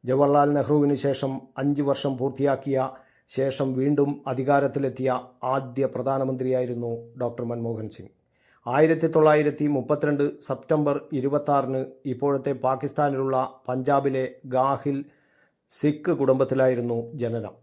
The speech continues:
ആയിരത്തി തൊള്ളായിരത്തി തൊണ്ണൂറ്റൊന്നിൽ നരസിംഹറാവു സർക്കാരിൽ ധനമന്ത്രിയായി. അപ്രതീക്ഷിതമായി എത്തിയ അദ്ദേഹം ന്യൂനപക്ഷ സമുദായത്തിൽ നിന്ന് ഇന്ത്യൻ പ്രധാനമന്ത്രി പദത്തിലെത്തിയ ആദ്യ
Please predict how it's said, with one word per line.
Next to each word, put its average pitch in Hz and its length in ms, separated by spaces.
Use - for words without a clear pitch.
ആയിരത്തി 135 380
തൊള്ളായിരത്തി 135 720
തൊണ്ണൂറ്റൊന്നിൽ 131 680
നരസിംഹറാവു 131 920
സർക്കാരിൽ 123 640
ധനമന്ത്രിയായി. 123 760
അപ്രതീക്ഷിതമായി 156 1040
എത്തിയ 135 360
അദ്ദേഹം 131 380
ന്യൂനപക്ഷ 143 460
സമുദായത്തിൽ 139 560
നിന്ന് 131 320
ഇന്ത്യൻ 139 420
പ്രധാനമന്ത്രി 135 580
പദത്തിലെത്തിയ 127 760
ആദ്യ 127 480